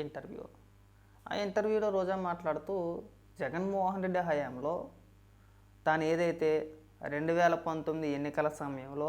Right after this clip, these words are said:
అంటే ఎన్నికల ముందు, ఎన్నికల ప్రచారంలో కావచ్చు, ఏదైతే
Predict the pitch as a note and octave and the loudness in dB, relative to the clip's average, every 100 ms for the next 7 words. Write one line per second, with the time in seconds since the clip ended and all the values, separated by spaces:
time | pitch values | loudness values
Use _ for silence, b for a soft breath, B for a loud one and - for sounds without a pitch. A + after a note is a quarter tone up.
0 | D3 C#3+ D3+ C#3 C#3 D3+ D#3 C#3+ C3+ D3 | -2 -2 -2 -2 -4 -2 -2 -2 -4 -6
1 | D3 C#3+ - - - - - D#3+ E3+ F3 | -4 -4 -6 -18 -20 -12 -4 -2 2 2
2 | F3 E3 D#3 C#3+ C#3 A3 - - - - | 2 2 2 2 -2 -6 -12 -14 -20 -20
3 | - - - - - - D#3+ F3 F3+ F3+ | -20 -20 -20 -20 -16 -2 0 2 2 2